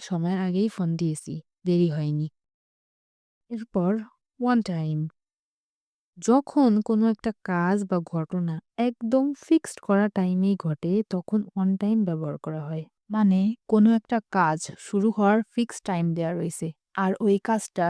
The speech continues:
সেই ফিক্সড করা টাইমেই শুরু হলো, পাঁচ মিনিট আগেও শুরু হলো না, পাঁচ মিনিট পরেও শুরু হলো না, একদম ফিক্সড করা টাইমেই শুরু হলো, তো এই ক্ষেত্রে one time-এ ব্যবহার করা হয়। For example, ট্রেনটা সকাল আটটায় ছাড়ার কথা,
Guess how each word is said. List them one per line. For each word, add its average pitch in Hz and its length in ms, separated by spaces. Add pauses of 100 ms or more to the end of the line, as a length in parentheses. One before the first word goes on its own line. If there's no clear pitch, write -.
(100)
সেই 240 300 (100)
ফিক্সড - 320
করা 214 220
টাইমেই 196 560
শুরু 185 260
হলো, 165 260 (460)
পাঁচ 208 240
মিনিট 208 260
আগেও 214 440
শুরু 226 280
হলো 247 220
না, 311 220
পাঁচ 202 280
মিনিট 196 260 (100)
পরেও 175 300
শুরু 170 260
হলো 160 220
না, 160 120 (200)
একদম 196 480
ফিক্সড - 360
করা 196 180
টাইমেই 190 540 (100)
শুরু 180 280
হলো, 170 240 (200)
তো - 160
এই 208 140
ক্ষেত্রে 214 360
one 190 280
time-এ 196 300
ব্যবহার 180 320
করা - 200
হয়। 170 200 (600)
For 185 80
example, 185 480 (280)
ট্রেনটা 233 560 (320)
সকাল 208 420
আটটায় 196 440
ছাড়ার 175 300
কথা, 170 320